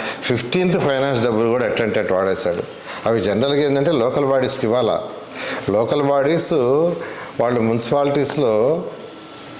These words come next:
మీటింగ్లు పెట్టుకొని వాళ్ళకి కావాల్సినవి ఫైనలైజ్ చేసుకోవాలా.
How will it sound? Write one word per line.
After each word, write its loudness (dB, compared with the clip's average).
మీటింగ్లు 2
పెట్టుకొని 2
వాళ్ళకి 0
కావాల్సినవి 2
ఫైనలైజ్ 0
చేసుకోవాలా. 0